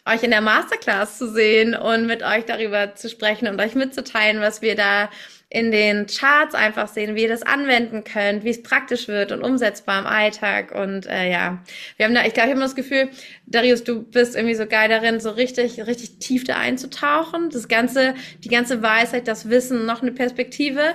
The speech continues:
Und ich bin immer so richtig gut darin zu sagen, so, okay, gut, und jetzt machen wir das jetzt ganz anwendbar, auf den Alltag runtergebrochen.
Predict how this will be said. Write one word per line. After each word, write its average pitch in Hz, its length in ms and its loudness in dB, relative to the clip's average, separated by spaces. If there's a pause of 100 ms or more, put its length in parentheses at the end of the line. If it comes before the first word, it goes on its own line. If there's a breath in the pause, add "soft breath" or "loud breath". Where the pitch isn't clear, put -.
(420 loud breath)
Und 233 120 2
ich 240 160 2
bin 262 120 0
immer 233 200 4
so 233 100 0
richtig 262 280 0
gut 262 200 -6
darin 240 260 2
zu 240 100 -10
sagen, 233 240 4
so, 233 80 -2
okay, 262 320 0
gut, 226 140 0
und 220 60 -2
jetzt 226 180 -4
machen 254 260 -2
wir 233 80 -2
das 233 140 -6
jetzt 226 200 -6
ganz 196 160 0
anwendbar, 277 680 2
auf - 80 -4
den - 160 -8
Alltag 214 360 0
runtergebrochen. 254 840 -2